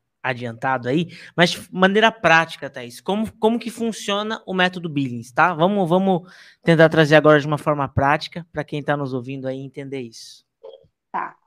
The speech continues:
Speaker 2: Então, o método é muito simples. Ele foi feito pra pessoas analfabetas, pra todos os tipos de mulheres. Então, desde aquelas que têm doutorado até aquelas que são analfabetas, elas podem fazer,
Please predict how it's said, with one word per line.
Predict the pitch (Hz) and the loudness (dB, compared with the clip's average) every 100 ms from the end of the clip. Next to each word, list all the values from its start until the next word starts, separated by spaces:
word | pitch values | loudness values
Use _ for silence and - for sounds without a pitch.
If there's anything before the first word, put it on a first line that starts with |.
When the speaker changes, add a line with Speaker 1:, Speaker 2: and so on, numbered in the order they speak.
| _ - | _ -14
Speaker 2:
Então, | 196 254 254 | -10 -8 -8
o | |
método | 220 220 208 220 | -8 -8 -8 -12
é | |
muito | 226 233 240 302 320 | -10 -8 -6 -6 -8
simples. | - 240 190 175 170 | -10 -12 -12 -14 -14
Ele | 185 | -14
foi | - 202 | -12 -14
feito | - 208 220 240 - | -10 -10 -12 -16 -8
pra | 214 214 269 285 - | -2 -2 -2 -8 -10
pessoas | 233 - 254 | -10 -6 -6
analfabetas, | 247 240 269 - 294 190 - - - | -6 -6 -8 -8 -8 -8 -10 -14 -20
pra | - 180 | -16 -14
todos | - 262 269 269 | -8 -8 -8 -14
os | |
tipos | - 262 262 | -16 -14 -14
de | 233 | -10
mulheres. | 262 247 180 - - - _ _ _ _ _ | -8 -8 -8 -10 -16 -20 _ _ _ _ _
Então, | - 202 | -10 -8
desde | 202 254 254 | -6 -6 -6
aquelas | 247 226 220 | -6 -6 -6
que | - - | -10 -12
têm | 202 208 185 175 _ _ _ _ _ - | -10 -8 -10 -14 _ _ _ _ _ -4
doutorado | 220 262 262 202 196 190 185 | -4 -2 -2 2 2 0 -4
até | 180 202 208 | -10 -6 -8
aquelas | 214 220 220 | -6 -8 -8
que | - | -14
são | - 220 | -14 -10
analfabetas, | 220 220 240 220 208 214 240 - | -8 -8 -8 -6 -6 -6 -12 -10
elas | 233 233 | -8 -8
podem | 226 214 226 | -8 -8 -8
fazer, | 233 262 202 - | -10 -10 -10 -16